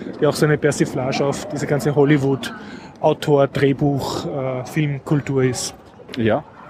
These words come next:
Speaker 1: Und da ging's jetzt aber eher mehr so ums Persönliche. Also ich glaub, wenn man das mit zusammenfassen will, den da,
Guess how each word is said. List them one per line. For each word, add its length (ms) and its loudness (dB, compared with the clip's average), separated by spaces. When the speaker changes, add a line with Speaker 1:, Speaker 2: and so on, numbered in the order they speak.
Speaker 1:
Und 120 -6
da 140 2
ging's 220 0
jetzt 120 2
aber 220 2
eher 240 4
mehr 220 0
so 160 0
ums 280 -2
Persönliche. 760 2
Also 180 0
ich 80 -2
glaub, 240 0
wenn 100 -6
man 160 -6
das 140 -14
mit 100 -10
zusammenfassen 1000 -2
will, 140 2
den 180 2
da, 300 0